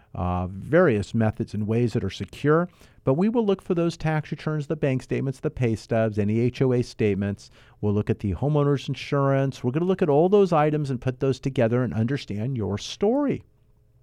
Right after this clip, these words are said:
Every story is different, whether you have a cosign for somebody and they make the payments, or you sold the property, it doesn't show yet on the tax return. Now, you're gonna file that tax return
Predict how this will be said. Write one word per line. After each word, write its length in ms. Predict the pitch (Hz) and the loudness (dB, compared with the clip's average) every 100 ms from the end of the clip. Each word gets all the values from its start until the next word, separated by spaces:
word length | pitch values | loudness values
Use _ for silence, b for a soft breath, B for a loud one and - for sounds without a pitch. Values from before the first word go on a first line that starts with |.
| _ _ _ - | _ _ _ -14
Every 280 | 233 311 | -2 0
story 400 | 285 - 214 240 | 0 2 0 2
is 120 | 175 - | 0 0
different, 460 | 170 190 113 - b b b b b | -2 -2 -4 -8 b b b b b
whether 140 | 110 117 | 2 2
you 140 | 107 | 0
have 380 | 123 127 120 110 | 0 0 0 2
a 240 | 107 101 101 | 0 -2 -6
cosign 640 | - 170 165 - 170 165 | -2 -2 0 -2 0 -2
for 140 | - 156 | -6 -8
somebody 560 | - 160 151 151 151 | -4 -2 0 0 0
and 120 | 123 | -2
they 120 | 104 101 | 0 0
make 240 | 95 - | -2 -6
the 80 | 123 | -8
payments, 760 | - 180 190 175 165 165 151 | -4 0 0 0 -2 -4 -4
or 200 | 107 95 B B B | -2 -2 B B B
you 100 | 107 | -6
sold 400 | - - 170 185 | -2 4 6 6
the 80 | 165 | 2
property, 540 | - 160 156 160 147 | 2 4 4 0 0
it 100 | 127 | 0
doesn't 260 | 110 107 107 | 0 0 -2
show 180 | - 110 | 0 0
yet 180 | 110 | 2
on 80 | 107 | 0
the 80 | 104 | -2
tax 340 | - 175 165 | 0 0 0
return. 380 | 156 - 160 156 - B B | -4 -4 -2 -2 -6 B B
Now, 140 | 135 120 | 0 0
you're 160 | 113 | 2
gonna 120 | 160 135 | 4 2
file 360 | - 190 277 | 2 2 4
that 180 | 220 143 | 4 4
tax 320 | 180 247 262 | 2 0 0
return 460 | 165 - 113 113 | -4 -2 0 -2